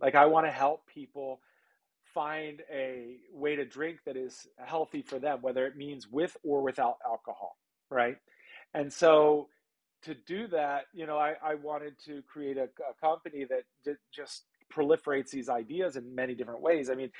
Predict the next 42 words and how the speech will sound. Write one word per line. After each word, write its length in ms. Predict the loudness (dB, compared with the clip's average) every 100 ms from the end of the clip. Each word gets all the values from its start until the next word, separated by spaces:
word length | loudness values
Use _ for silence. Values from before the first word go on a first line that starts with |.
| -20 -18
my 320 | 4 8 8 6 0
areas 460 | -2 0 -4 -6
of, 160 | -12 -14 _ _
of 180 | -14 -14 -14
kind 180 | -14 -12
of 80 | -14 _
practice 520 | -8 -8 -8 -12 -8
are 400 | -6 -4 -6 -10 -16 _ _ _
creating 260 | -12 -12 -8
no 180 | -8 -6
and 80 | -6
low 160 | -6
alcohol 420 | -6 -6 -10 -12 -10
cocktails. 400 | -10 -6 -8 -8
I 40 |
do 120 | -8
a 20 | -8
lot 120 | -8
of 100 | -12
consulting 520 | -16 -6 -6 -6 -10
on 120 | -10 -4
programs 500 | -4 -2 -2 -2 -6
for 160 | -10 -12 -20 _
liquor 300 | 4 4 6
stores 640 | 0 4 6 6 6 2 -2
or 60 |
bars. 600 | -4 0 2 2 0 -8 _ _ -20 _
Um, 300 | 0 0 0 -8 _ _ _ _
then 240 | -2 -2
there's, 480 | -4 -6 -8 -12 -20 -16
you 120 | -8
know, 340 | -6 -6 -10 _
um, 380 | -2 -2 -4 -10 _ _ _ _ _ -8
mindful 420 | -4 -4 -4 -12
drinking, 440 | -6 -8 -6 -8
which 140 | -6 -2
I, 140 | -2 -2
I'm 160 | -8 -6
working 320 | -6 -6 -6
on, 220 | -4 -4
like, 160 | -6 -6
a, 220 | -4 -4